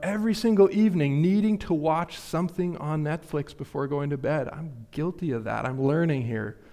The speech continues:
It's the habit of playing video games every opportunity you have in your free time. It's the mentality of living for happy hour or living for the weekend or living to one day just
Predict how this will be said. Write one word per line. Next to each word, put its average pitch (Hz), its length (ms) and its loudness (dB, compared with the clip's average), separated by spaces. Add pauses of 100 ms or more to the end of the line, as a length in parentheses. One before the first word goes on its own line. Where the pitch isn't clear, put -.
(720)
It's - 180 0
the 180 120 2
habit 196 300 8
of 175 200 2
playing 190 320 4
video 175 340 6
games 147 400 4
every 190 340 -2
opportunity 185 640 0
you 175 180 4
have 170 420 2
in 156 180 -2
your 147 140 -2
free 190 260 -2
time. 120 460 -6 (1000)
It's 175 180 2
the 190 100 6
mentality 185 720 6 (340)
of 143 160 4
living 185 440 8
for 170 180 -2
happy 175 400 2
hour 135 280 6
or 147 140 6
living 202 460 8
for 196 160 4
the 175 120 6
weekend 175 460 2
or 165 140 4
living 190 380 8
to - 140 -2
one 170 300 2
day 190 180 6
just 160 460 -2